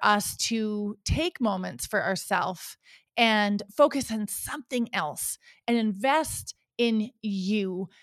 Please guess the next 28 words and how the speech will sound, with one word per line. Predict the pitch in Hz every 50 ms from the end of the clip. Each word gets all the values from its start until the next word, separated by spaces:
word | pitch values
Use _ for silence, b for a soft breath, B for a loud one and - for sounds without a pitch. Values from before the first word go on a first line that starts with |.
| b b b
so | - - - 269 254 254 247
that | 226 240 208 196 190 185 - - - - - - _ _ -
as | 226 240 254 277 277 269 220
you | 254 269
move | 247 233 233 226 226
forward | - 226 202 202 196 196 196 190 190
and | 190 202 -
as | 214 220 226 233 247 240 233
things | - 233 220 214 190 165
become | 214 214 - - 208 196 190 190 196 -
more | 208 208 190 185
clear, | - - - - 294 294 277 277 269 262 262 262 262 B B B B B B B
you | 226 233 233
haven't | 202 226 226 214 202 220 233 226 214 226 - _ _ _ _ -
been | 190 220 220 220 220 220 - - -
stuck | - - - - - - - 220 202 190 - - - -
in | 214 202
paralysis. | - - 196 180 139 165 131 170 175 - - - - - - - - _ _ _ _ B B B B B B B B B B
Another | 240 233 233 247 254 247 262 254
caveat | 247 262 277 262 247 220 254 247 226 220 214 - -
is | 226 226 214 208 202 196 - - - - _ _ _ -
everybody | - 247 262 262 247 277 254 202 233 220 208 214 208
is | 202 190
affected | 208 190 - 220 202 196 - 214 190
differently | 175 220 208 - 220 196 185 202 202 202 202 202 - -
by | 196 196 214 202 196 190 190 190 190 190 196 -
the | 196 214 202
situation, | - - 208 202 - 226 226 233 254 226 - 240 226 214 214 214 214